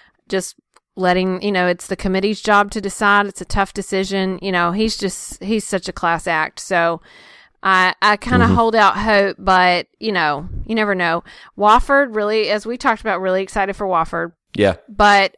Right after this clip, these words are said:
Speaker 1: I, I don't know. I don't
Speaker 2: I mean,
Speaker 1: know that I'll
Speaker 2: it's
Speaker 1: have
Speaker 2: one of us.
Speaker 1: anybody that I'm just pulling for one. I'll just,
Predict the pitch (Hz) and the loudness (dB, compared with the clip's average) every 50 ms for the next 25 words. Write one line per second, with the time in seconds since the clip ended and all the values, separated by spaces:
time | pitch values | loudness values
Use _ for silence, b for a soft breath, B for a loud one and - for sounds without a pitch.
0 | _ - 214 240 285 302 269 - - 233 269 349 440 466 440 427 427 392 285 226 | _ 2 4 4 4 4 2 0 2 2 2 4 4 2 4 4 6 6 6 8
1 | 220 220 175 165 - 262 311 339 339 339 330 311 294 269 262 262 254 254 233 233 | 6 6 4 4 2 2 2 2 2 0 2 4 4 4 4 4 4 2 2 4
2 | 233 226 220 214 190 196 190 190 190 185 185 180 185 180 180 180 180 180 180 185 | 2 0 0 0 2 2 2 2 0 -2 -2 -4 -2 -2 -2 -2 -2 -2 -4 -4
3 | 180 - - - - - 196 190 190 180 180 - - 185 175 175 175 175 165 170 | -6 -6 -2 0 0 2 2 2 0 -2 -4 -4 -4 -2 0 2 0 0 0 -2
4 | 175 175 170 170 170 170 170 180 180 185 - - - | -2 -2 -2 -2 -2 -2 -4 -4 -4 -8 -12 -12 -16